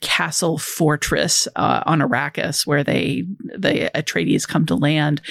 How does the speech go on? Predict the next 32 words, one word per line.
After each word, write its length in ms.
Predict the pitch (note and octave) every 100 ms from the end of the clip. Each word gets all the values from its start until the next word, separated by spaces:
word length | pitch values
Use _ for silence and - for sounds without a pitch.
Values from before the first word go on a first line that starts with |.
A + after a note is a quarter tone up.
| - - - -
the 60 |
way 120 | F#3 F#3
Caladan, 580 | - E3+ D#3+ D#3+ D#3
the 60 | D3
planet, 460 | - C#3+ C#3+ C#3+ -
is 320 | C3+ D3+ - -
visually 520 | E3 F3 E3 D#3 D#3
differentiated 960 | D3 C#3 - C3+ F3 - C#3 C3+ - F#3+
from, 380 | - D#3 D#3 F3+ -
from 140 | F#3
Gedi 280 | E3+ D3+ C#3+
Prime, 380 | - D3 C#3+ D3
where 120 | D3+
the 80 | D3
Harkonnen 500 | - D#3 F3+ D#3 D3
live, 280 | D#3 D3 - - - - - - - -
which 260 | G#3+ -
that 160 | - G#3
kept 180 | - E3 -
tripping 300 | E3+ D#3+ D3+
me 140 | D3+
up 160 | D3 -
because 300 | - - C#3+
it's 120 | -
Harkonnen 640 | - - - D#3 D#3+ G#3 G3 -
in, 280 | G3+ F3+ F#3
uh, 300 | F3+ F3 F3+ F#3
the 400 | F#3 F3+ F#3 F#3+ - _ -
Lynch 300 | G#3 F#3 -
Dune 300 | F3+ F3 F#3
and 200 | D#3+ D#3
Harkonnen 600 | - F#3 - G3 G3+